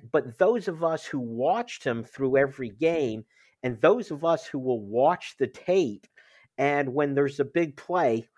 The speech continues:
<laughs> hit that, uh, button to pause, and you see who's making that big block. It seemed as often as not, it was Brenton Strange. <laughs> So that is part of the equation that gets missed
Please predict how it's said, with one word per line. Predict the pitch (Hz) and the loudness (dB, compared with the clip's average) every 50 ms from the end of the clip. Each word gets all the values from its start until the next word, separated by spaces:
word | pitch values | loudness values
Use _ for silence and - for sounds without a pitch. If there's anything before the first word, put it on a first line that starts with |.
| - - - | -20 -20 -20
<laughs> | - - - - - - | -20 -20 -20 -10 -6 -4
hit | 185 185 185 _ | -4 -4 -2 _
that, | 196 175 170 156 - - _ - - - _ _ - | -2 0 0 -2 -6 -10 _ -20 -20 -20 _ _ -2
uh, | 123 131 127 127 127 131 | 0 0 2 2 2 0
button | 131 127 123 - 160 165 165 - 156 147 139 | -2 -4 0 2 2 2 2 -2 -6 -8 -8
to | - - 147 139 135 135 131 127 127 123 | -2 2 4 6 6 6 4 2 0 -2
pause, | - - 208 220 185 143 113 101 95 98 117 - - - - _ _ _ _ _ _ _ _ _ _ _ _ _ | 2 4 4 4 6 4 4 2 2 0 -4 -8 -12 -18 -20 _ _ _ _ _ _ _ _ _ _ _ _ _
and | 143 143 143 139 | -2 0 0 -2
you | 151 190 233 247 | -4 -4 -4 -6
see | 240 - - - 220 233 220 175 143 | -8 -10 -8 -6 -4 -4 -4 -4 -6
who's | - - 196 208 190 - - | -4 -4 -4 -4 -4 -4 -4
making | 175 170 196 190 - 175 151 135 | -2 0 0 -2 -2 -6 -2 0
that | 151 131 120 107 - - | 0 0 0 -4 -8 4
big | - 190 190 165 127 107 | 6 6 6 6 4 -4
block. | - 127 131 156 170 160 131 107 95 - - - - - _ _ _ _ _ _ _ _ _ _ _ _ _ - | -8 -8 -6 -4 -2 -2 -2 -2 -4 -6 -10 -14 -20 -20 _ _ _ _ _ _ _ _ _ _ _ _ _ -8
It | 147 139 | -8 -6
seemed | - - 311 311 277 214 | -2 -2 0 0 0 0
as | 160 139 196 | 0 2 2
often | 190 226 220 220 - 170 143 | 4 4 2 2 0 -2 -2
as | 123 - - | -2 -2 -2
not, | 180 185 160 120 - - - | -2 -2 -2 -2 -4 0 4
it | 196 233 220 | 4 4 4
was | 170 139 120 | 2 -2 -2
Brenton | - 165 175 156 123 117 | 0 0 0 0 -2 -6
Strange. | - - - 151 156 147 110 71 69 - - - - _ _ _ _ _ _ - | -10 -4 0 2 2 2 2 -2 -8 -14 -18 -20 -20 _ _ _ _ _ _ -14
<laughs> | - - _ _ - - - _ _ - | -14 -14 _ _ -20 -20 -20 _ _ -20
So | - - 190 165 156 151 151 143 120 - _ _ _ 135 135 127 120 131 123 120 110 _ - | -6 0 2 4 4 4 2 -2 -6 -12 _ _ _ -18 -18 -16 -16 -18 -20 -20 -20 _ 2
that | 165 165 233 - - - | 2 2 2 -2 -4 -2
is | - 202 202 | 0 -2 -2
part | 202 - - 196 202 208 202 190 | -2 -6 -4 0 0 0 0 0
of | 170 160 | -4 -6
the | 156 170 165 156 | -8 -4 -2 -2
equation | 139 139 - - 185 185 208 202 185 - - 151 139 139 | -2 -2 -2 -2 0 0 0 0 -2 -4 -6 -6 -4 -2
that | 135 131 131 123 113 | -2 -2 -2 -2 -2
gets | 147 127 117 - - - | -2 -2 -2 -4 -8 -8
missed | 170 208 233 220 135 117 - - | -6 -4 -2 -2 -4 -6 -6 -12